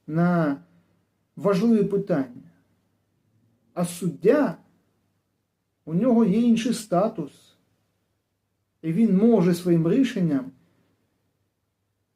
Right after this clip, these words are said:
умовно кажучи, вершити долі.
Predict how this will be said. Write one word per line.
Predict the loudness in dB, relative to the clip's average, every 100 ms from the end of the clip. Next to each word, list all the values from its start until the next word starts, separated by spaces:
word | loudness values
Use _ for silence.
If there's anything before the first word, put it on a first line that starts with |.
| _ _ _ _ _ _ _ _ _ _ _ _ _ _ _ _ _
умовно | 0 2 2 2
кажучи, | 2 2 2 0 0 -2 -2 -8 _ _
вершити | -2 0 0 0 2 2 0 -4
долі. | -4 -2 2 2 0 -6